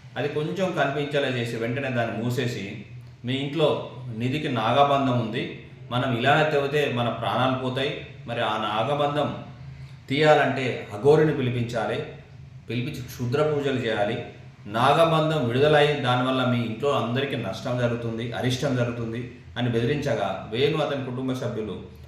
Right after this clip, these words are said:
దానికి బా-, భయపడి దాదాపు రూపాయలు మూడు లక్షల నలభై వేలు ఇవ్వడానికి ఒప్పుకున్నారు. ఒక నాలుగు రోజులకు డబ్బు ఇచ్చిన తర్వాత పై ముగ్గురు అందరూ చంద్రపేట సద్దుల రాజేశం అని మరొక వ్యక్తిని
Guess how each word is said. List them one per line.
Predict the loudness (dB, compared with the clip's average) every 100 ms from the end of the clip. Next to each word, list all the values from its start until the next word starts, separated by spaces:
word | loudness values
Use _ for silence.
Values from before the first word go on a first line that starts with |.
| -10
దానికి | -2 0 0 0
బా-, | 2 2 0
భయపడి | 2 4 2 0
దాదాపు | 0 0 2 2 2
రూపాయలు | -2 -4 -4
మూడు | -4 -2 0
లక్షల | 0 -2
నలభై | -2 -2 -2
వేలు | 0 0
ఇవ్వడానికి | 0 2 2
ఒప్పుకున్నారు. | 0 0 -4 -6 -10 -16 -20 -20 -20 -20 -12
ఒక | 0 2
నాలుగు | 4 4 6 6
రోజులకు | 4 2 2 0
డబ్బు | 2
ఇచ్చిన | 0 0
తర్వాత | 0 2 2 2 -2 -4 -4
పై | 2 2
ముగ్గురు | 2 0 2
అందరూ | 2 2 -2 -4 -12 -20 -20 -20 -20 -16 -8
చంద్రపేట | -4 -2 -2 -2 -2
సద్దుల | -2 -2 4 6 8
రాజేశం | 8 6 4 0 -2
అని | 0
మరొక | 2 4 6 6 4 2
వ్యక్తిని | -4 -4 -4 -4 -6 -12